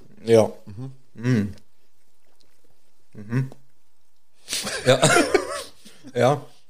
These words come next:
Speaker 2: Und dann
Speaker 1: Mal
Speaker 2: noch einen
Speaker 1: am
Speaker 2: Schluck Heimat dazu.
Speaker 1: Im Abgang merkt man die Schärfe
Speaker 2: Ja, das ist
Speaker 1: ein bisschen.
Speaker 2: nice.
Speaker 1: Es ist wirklich gut. Es hat eine gute Würze, es ist so salzig,
Speaker 2: Mhm.
Speaker 1: ein bisschen butterig. Mm.
Speaker 2: Ja, dann noch einen Gratis-Tipp.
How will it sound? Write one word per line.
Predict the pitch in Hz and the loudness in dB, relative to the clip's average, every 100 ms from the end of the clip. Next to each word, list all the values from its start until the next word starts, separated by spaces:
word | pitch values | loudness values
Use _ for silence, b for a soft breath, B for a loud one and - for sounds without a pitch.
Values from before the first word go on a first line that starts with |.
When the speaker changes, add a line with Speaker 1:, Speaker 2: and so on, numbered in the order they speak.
| - - | -16 -10
Speaker 2:
Und | 120 | 4
dann | 117 | 8
Speaker 1:
Mal | 139 | 10
Speaker 2:
noch | 190 | 10
einen | |
Speaker 1:
am | 143 | 10
Speaker 2:
Schluck | 127 123 - | 10 8 8
Heimat | 123 143 - 113 135 | 8 8 6 2 0
dazu. | - 156 101 104 - - | -4 -2 -2 -4 -10 -4
Speaker 1:
Im | 113 | 4
Abgang | 113 - - 202 180 | 4 6 6 6 6
merkt | 127 160 - - | 4 4 0 0
man | 190 - | -2 0
die | |
Schärfe | - 190 | 6 10
Speaker 2:
Ja, | 113 113 | 12 10
das | |
ist | - - | 8 6
Speaker 1:
ein | |
bisschen. | 107 113 | 6 4
Speaker 2:
nice. | 107 - - | 2 -4 -6
Speaker 1:
Es | - | -6
ist | 131 127 | -2 4
wirklich | 156 - | 4 4
gut. | - 156 175 - | -2 2 2 0
Es | - | 2
hat | 151 - | 2 2
eine | - | 6
gute | 170 190 139 | 6 6 4
Würze, | 127 190 220 - | 8 6 6 -4
es | 226 | -4
ist | 135 - | -2 0
so | 139 | 0
salzig, | - 120 175 220 - 233 233 B | 4 4 4 0 -2 -2 -4 B
Speaker 2:
Mhm. | 107 | -14
Speaker 1:
ein | 101 113 | -12 2
bisschen | 175 175 | 4 6
butterig. | 165 214 - 226 233 254 - - - - - - - - - - | 10 10 8 4 4 0 -6 -14 -16 -18 -18 -18 -18 -18 -18 -16
Mm. | 120 123 139 135 120 | -2 2 6 6 8
Speaker 2:
Ja, | 123 110 | 10 10
dann | 127 | 10
noch | |
einen | 135 113 | 8 6
Gratis-Tipp. | 110 113 139 143 - 110 101 - | 6 4 4 0 -4 -4 -6 -8